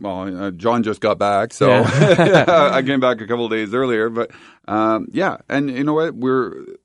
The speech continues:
Speaker 1: we're getting so much pickup from other companies. And there's a company right now, as we're listening to, uh, this, this radio station and all of the Chorus employees, they, uh, we're the official wellness,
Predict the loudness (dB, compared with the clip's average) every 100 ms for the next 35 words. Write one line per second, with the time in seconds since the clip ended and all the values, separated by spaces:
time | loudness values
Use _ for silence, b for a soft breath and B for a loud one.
0 | _ -16 -6 -4 -2 0 0 0 -4 -6
1 | -6 -4 -6 -8 _ -8 -6 -8 -8 b
2 | b b -4 -4 -2 -4 -4 -6 -8 -10
3 | -12 -8 -6 -6 -6 -4 -2 -2 -4 b
4 | b b b b -2 0 0 -2 0 -2
5 | -2 0 0 -2 -2 -2 -2 -4 -2 -2
6 | -2 -2 -4 -6 -6 -8 -8 -8 -6 -2
7 | -2 0 -2 -4 -6 -6 -8 -6 -6 -6
8 | -4 -4 -2 0 0 0 -2 -6 -4 -2
9 | -2 -4 -6 -4 -6 -6 -10 _ b b
10 | b -8 -2 0 2 0 2 0 0 0
11 | -2 -4 -4 -2 0 0 -2 b b -4
12 | -2 0 -4 -8 -18